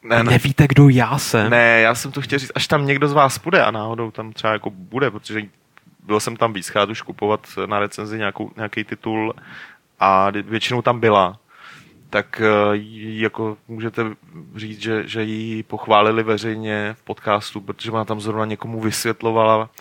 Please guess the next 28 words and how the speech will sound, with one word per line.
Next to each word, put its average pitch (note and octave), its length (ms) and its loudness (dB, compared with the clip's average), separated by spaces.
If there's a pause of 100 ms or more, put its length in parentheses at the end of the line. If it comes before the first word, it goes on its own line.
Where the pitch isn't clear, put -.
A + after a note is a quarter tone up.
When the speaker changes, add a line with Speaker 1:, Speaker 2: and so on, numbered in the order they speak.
(380)
Speaker 1:
vysvětlovala, A2 720 0
jaký G#2+ 180 -2
je A2 80 4
rozdíl G#2+ 320 -2
mezi G#2 400 -4
PlayStationem G#2 640 -6
a F2 100 -2
Xboxem G#2 560 -8
a, F2 180 -4
a F2+ 120 -4
co - 180 -8
je G#2+ 60 0
u F#2+ 60 -8
těch G#2+ 220 -12
PlayStationových G2+ 640 -6 (160)
a G#2 40 -10
Xboxových G#2 480 -6
her A2 100 -2
lepší. G2+ 440 -4 (540)
A A2 80 -2
člověče, A2 360 -6
dávalo A2 340 4
to A2 100 -10
prostě A#2 300 -8
hlavu A2+ 300 0
a A#2 40 4
patu, A2+ 360 -2
jako A2+ 280 -2